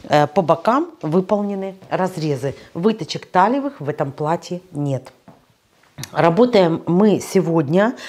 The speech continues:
я уже сказала, с трикотажем. Это трикотаж Джерси, он у нас из интернет-магазина Тори Ткани. Ссылочки вам обязательно оставим в описании.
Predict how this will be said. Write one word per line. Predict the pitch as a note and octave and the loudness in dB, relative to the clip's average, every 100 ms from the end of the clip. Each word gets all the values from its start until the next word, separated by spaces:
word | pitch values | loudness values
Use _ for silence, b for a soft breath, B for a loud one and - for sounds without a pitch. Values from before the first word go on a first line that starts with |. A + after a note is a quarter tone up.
| B B | B B
я | F3+ | 4
уже | F3 D#3 | 4 2
сказала, | D#3 E3+ D#3 D#3 C#3+ | -4 -2 0 2 0
с | C#3 - - - - | -4 -10 -16 -18 -6
трикотажем. | - G#3 F#3 F3+ D3 C3 C#3 F3+ C4+ B B B B B | -2 0 -2 -4 -6 -6 -4 -4 -4 B B B B B
Это | G3 G3 | -2 -2
трикотаж | - F#3 F#3+ G#3 F3 D3 C#3 | -6 -4 -2 -2 -2 -4 -2
Джерси, | G3 E3+ - D3+ F#3 B3 | -4 -4 -8 -6 -6 -2
он | A3 G#3 | 0 0
у | |
нас | F3+ D#3+ - - | 0 -4 -6 -8
из | G3+ | -6
интернет-магазина | - G3 G3 G3 F3+ F3+ E3+ F#3+ F3 G#3+ D#3+ C3 | -2 -2 0 0 -2 -2 -2 -2 0 0 0 -4
Тори | - G3+ E3+ C#3 | -2 0 0 -2
Ткани. | - - F#3+ C#4 D#4 B B | -4 0 2 2 -2 B B
Ссылочки | B - G#3+ C4 C4 - | B 0 2 2 -2 -6
вам | E3+ D3 | -2 -2
обязательно | D3 C#3+ D3 G3+ G#3 | -4 -4 -2 -2 -2
оставим | C#3+ - F#3 G#3+ | -6 -2 -2 -2
в | F3+ | -4
описании. | E3 - - D#3 B2 C3 | -8 -10 -4 -4 -4 -14